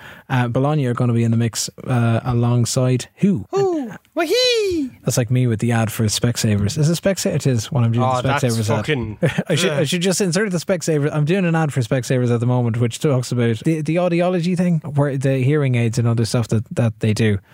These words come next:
Speaker 1: as people that have regained sense. But you will hear me genuinely on the radio making pigeon impressions. We've got to play Sparta Prague, Alloa, and Bologna before we play Man City.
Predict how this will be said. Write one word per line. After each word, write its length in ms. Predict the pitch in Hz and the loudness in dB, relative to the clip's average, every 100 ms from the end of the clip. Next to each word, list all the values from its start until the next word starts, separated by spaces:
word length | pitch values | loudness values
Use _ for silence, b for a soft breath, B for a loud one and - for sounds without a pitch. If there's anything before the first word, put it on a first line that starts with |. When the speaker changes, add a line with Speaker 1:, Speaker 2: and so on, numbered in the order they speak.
| b b | b b
Speaker 1:
as 120 | 127 | -2
people 220 | 127 127 | 0 0
that 120 | 120 117 | 0 0
have 140 | 110 | 2
regained 540 | 110 110 117 113 107 101 | 0 0 0 2 0 0
sense. 260 | 120 107 | 2 0
But 140 | 98 120 | 0 -2
you 140 | 123 | 0
will 100 | 123 | 2
hear 240 | 120 135 131 | 2 2 2
me 220 | 113 113 | 0 -2
genuinely 760 | 117 151 165 143 113 110 110 - | 0 0 2 0 0 0 0 0
on 200 | 135 135 | 0 0
the 100 | 135 | 0
radio 400 | 135 127 110 104 | 0 0 -2 0
making 380 | 113 110 113 110 | 0 2 0 0
pigeon 360 | 120 123 113 | 0 2 2
impressions. 680 | 107 101 110 107 107 98 - B B B B B | 0 0 0 0 0 -2 -4 B B B B B
We've 80 | 139 | -2
got 120 | 151 | -2
to 60 | - | 0
play 200 | 165 147 | 0 0
Sparta 400 | - 190 185 175 | 0 0 0 0
Prague, 400 | 151 139 135 127 - 143 | 0 0 0 -2 -6 -2
Alloa, 520 | 165 135 110 113 131 117 B B B - | 0 0 0 -2 -4 -8 B B B -4
and 300 | 127 127 113 | 0 2 0
Bologna 520 | 127 127 135 143 110 | 0 0 0 0 -2
before 320 | 98 107 120 | -2 -2 0
we 120 | 117 110 | 0 0
play 200 | 123 113 | 0 2
Man 260 | 113 113 | 0 0
City. 380 | 110 117 107 | 0 0 0